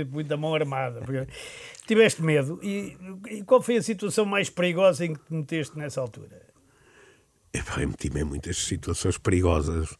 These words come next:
Speaker 2: mas é aquela que eu gosto mais de, de recordar é uma caricata em que eu me meti e da qual saí profundamente humilhado.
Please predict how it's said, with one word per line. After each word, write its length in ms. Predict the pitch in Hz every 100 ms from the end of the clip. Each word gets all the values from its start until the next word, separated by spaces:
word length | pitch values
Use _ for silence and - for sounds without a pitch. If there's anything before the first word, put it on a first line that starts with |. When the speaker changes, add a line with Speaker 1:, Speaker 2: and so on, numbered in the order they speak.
| - - - -
Speaker 2:
mas 240 | 95 95 98
é 40 |
aquela 260 | 90 95 90
que 100 | 95
eu 60 |
gosto 260 | 98 95 92
mais 240 | 95 92
de, 220 | - 90
de 540 | 85 90 95 - 87 92
recordar 580 | 87 87 - 87 87 90
é 100 | 90
uma 160 | 92
caricata 640 | - 98 92 - 87 76 73
em 80 |
que 160 | 73 -
eu 120 | 78
me 160 | 67 78
meti 400 | 76 85 73 - - - - - -
e 60 | 98
da 80 | 90
qual 180 | - 87
saí 260 | - 80
profundamente 680 | 76 - - 82 78 82 80
humilhado. 440 | 78 78 80 80